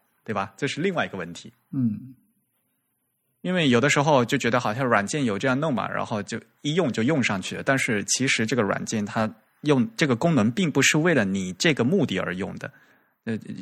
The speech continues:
Speaker 1: 有些，有些完全就是为了排西文的这个功-，做出来的这些功能，你拿硬的拿去移到中文排版，然后就会发生一些很奇怪的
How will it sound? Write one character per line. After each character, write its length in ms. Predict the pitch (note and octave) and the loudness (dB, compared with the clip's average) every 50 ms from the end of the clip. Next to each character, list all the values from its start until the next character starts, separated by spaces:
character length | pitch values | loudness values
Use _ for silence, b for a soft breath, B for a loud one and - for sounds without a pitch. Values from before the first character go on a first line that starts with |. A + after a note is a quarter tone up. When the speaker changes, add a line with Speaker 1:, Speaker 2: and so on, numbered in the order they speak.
| - - - - _ _ _ _ _ _ | -14 -14 -16 -20 _ _ _ _ _ _
Speaker 1:
有 180 | - A#2 A2 | -4 -2 -2
些， 680 | G#2 - D3+ C#3 C3+ C3 C3 C3 B2+ B2+ B2+ C3 C3 - - - | 0 2 2 2 4 4 4 4 4 4 2 2 0 -2 -6 -4
有 200 | - C3+ B2+ A#2+ | 0 0 2 2
些 280 | A#2+ - - F3+ E3+ E3+ | 2 2 2 2 2 6
完 200 | D#3 C#3+ D#3+ G#3 | 6 6 6 6
全 200 | G#3 - D3+ D3 | 4 2 0 -2
就 200 | C#3+ - D#3+ D3 | 0 0 0 2
是 160 | C3+ - D#3+ | 2 0 0
为 240 | D3+ D3+ E3+ F#3 E3+ | 0 0 2 4 4
了 240 | C3 A2+ A2 A#2 A#2+ B B B B B B B - - - - - | 6 6 4 2 0 B B B B B B B -10 -8 -8 -8 -2
排 200 | - - B2 C#3+ F3 | 2 4 4 6 6
西 340 | - - - - B3 B3+ | 6 4 4 4 4 6
文 160 | B3+ F#3 B2 G#2 | 6 6 4 4
的 60 | G#2 | 2
这 80 | A2 | 0
个 80 | A2+ A2 | -2 -2
功-， 260 | G#2+ B2 B2 B2 B2 A#2+ - - _ _ _ _ _ _ _ | -2 -2 -2 0 -2 -4 -6 -12 _ _ _ _ _ _ _
做 180 | - - D#3 C3+ | 0 2 2 2
出 100 | - C3 | 4 2
来 140 | A2+ G#2 G2 | 2 2 2
的 100 | G#2+ A2+ | 2 0
这 60 | A2 | 0
些 100 | A2 G#2+ | -2 -2
功 180 | - B2 A#2+ | 0 0 0
能， 180 | A2+ G#2 G#2 A2+ | 0 0 0 0
你 120 | A2 G#2 | -2 -2
拿 240 | G2+ G2+ G#2 B2 C3+ - _ | -2 0 0 0 -2 0 _
硬 300 | A3 A#3 G#3 D3 A2 F#2+ | 2 2 2 2 0 0
的 120 | G2 F#2+ G2 | -2 -2 -2
拿 220 | G2+ F#2+ G2+ A#2 | -2 -2 -4 -4
去 300 | A#2 - - B2+ A2 G2 B B B B B B | -4 -4 -4 -4 -6 -6 B B B B B B
移 160 | - G#2 G#2 A#2 | -8 -6 -4 -2
到 320 | - C3 A#2 A2 - - - - | 0 0 0 0 -2 -6 -14 -6
中 160 | - - D3+ D3+ | -4 -2 0 0
文 140 | B2+ G#2+ | 0 0
排 160 | A2 - G#2+ G#2+ | -2 -4 -4 -6
版， 260 | G#2+ G#2 G2 G2+ G#2 - | -6 -6 -6 -8 -8 -6
然 120 | - G#2 | -6 -4
后 40 | G2+ | -4
就 140 | A2+ - A#2+ | -4 -6 -6
会 160 | - A#2+ A2+ | -4 -4 -6
发 220 | G#2 - A#2 A2+ A2+ | -4 -4 -4 -4 -4
生 180 | - - A2+ | -4 -2 -2
一 80 | A2+ A2 | -2 -2
些 200 | G#2+ - A2 G#2+ | -2 -4 -4 -6
很 140 | - - G2+ | -6 -6 -6
奇 200 | - - - A2+ | -4 -4 -4 -2
怪 200 | A2+ - F3 C#3 | -2 -2 0 0
的 260 | G2 G2 F#2 F#2 F2+ | 0 -2 -4 -6 -10